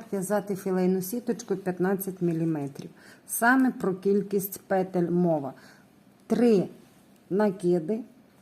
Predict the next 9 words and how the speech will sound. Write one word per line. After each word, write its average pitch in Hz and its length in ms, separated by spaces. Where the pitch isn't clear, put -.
стовпчик - 920
з - 120
трьома 214 580
накидами, 170 880
але 208 480
третій 190 400
накид 190 400
і 240 40
разом. 180 400